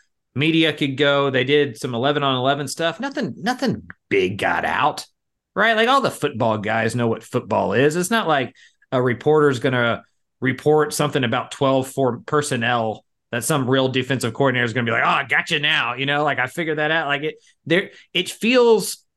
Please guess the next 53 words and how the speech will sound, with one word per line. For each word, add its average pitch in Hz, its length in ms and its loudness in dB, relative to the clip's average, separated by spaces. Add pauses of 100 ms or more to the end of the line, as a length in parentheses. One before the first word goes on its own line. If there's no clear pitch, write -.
(240)
deep, 185 360 0 (160)
deep 185 240 0
state 175 360 -2
security 143 680 0
for 131 160 -2
deep 135 320 -2
state 139 340 -4
security's 135 640 -2
sake. 120 380 -4 (580)
And 156 260 -4
you 151 160 2
walked 170 360 2
out 175 220 0
of 139 100 0
Sunday 160 420 2
going, 131 480 0 (340)
"Well, 190 100 0
shoot, 294 560 2 (360)
had 190 160 -2
everybody 233 380 2
been 196 160 2
available 175 500 2
in 139 100 -2
March 208 320 0
and 139 80 -6
we 151 100 -4
had 147 140 -2
been 151 160 2
able 165 120 0
just 147 200 -2
to 117 80 -4
ask 143 200 0
these 147 180 -8
questions 165 420 -4
and 127 100 -4
talk 143 220 -2
to 151 60 0
Bobby, 175 400 0
we 151 160 2
would 220 120 2
have 160 100 -4
just 139 140 -6
been 147 160 -4
done 156 220 -2
with 135 120 -2
this 104 180 -8
thing." 95 220 -8
That 143 140 0
would 214 80 4
have 151 80 -2
saved 165 320 0
six 196 320 -2
months - 580 -4